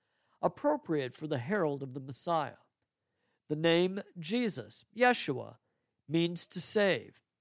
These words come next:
appropriate for the Savior of the world. We ch-,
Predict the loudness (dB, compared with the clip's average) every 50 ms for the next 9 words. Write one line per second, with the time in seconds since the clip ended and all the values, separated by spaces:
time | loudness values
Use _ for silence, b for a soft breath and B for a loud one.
0 | _ -2 -2 -2 2 6 6 6 6 6 6 6 6 4 4 0 -4 -4 -4 -4
1 | -4 0 0 2 0 0 -2 -2 -2 0 0 -2 -4 -6 -6 -2 -2 0 0 0
2 | -2 -6 -10 -20 _ _ _ _ _ _ _ _ _ _ _ _ _ _ _ _
3 | _ _ _ _ _ 0 0 0 2 0 -4 -6 -6 -4 -6